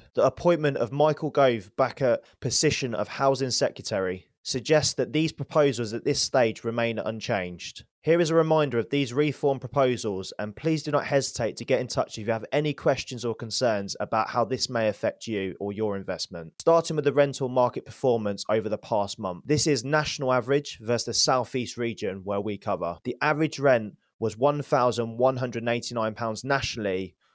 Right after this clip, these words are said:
whereas the South East region saw a fifteen percent decrease since the previous month to one thousand one hundred and ninety-four pounds. But this is still up with an average of ten percent from twenty twenty-one prices.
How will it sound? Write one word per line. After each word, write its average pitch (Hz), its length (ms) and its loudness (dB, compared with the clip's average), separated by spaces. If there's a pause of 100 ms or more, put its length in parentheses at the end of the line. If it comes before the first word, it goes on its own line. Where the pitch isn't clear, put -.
(100)
whereas 113 280 2
the 113 100 -6
South 139 400 2
East 127 240 -2
region 110 440 0
saw 117 360 0
a 101 100 0
fifteen 135 640 -4
percent 117 420 -4
decrease 127 640 -2 (240)
since 117 240 -2
the - 80 -6
previous 123 560 0
month 101 340 -4 (200)
to 123 100 -10
one 131 280 0
thousand 110 520 -2
one 117 180 0
hundred 107 300 -6
and 104 80 -10
ninety-four 104 560 -6
pounds. 85 640 -8 (320)
But 127 100 -2
this 135 180 4
is 139 140 0
still 165 260 2
up 110 220 4 (260)
with 113 140 0
an 123 80 0
average 123 300 0
of 113 100 -8
ten 147 260 -2
percent 120 400 0
from 107 160 -10
twenty 123 380 -4
twenty-one 107 580 -4
prices. 87 760 -4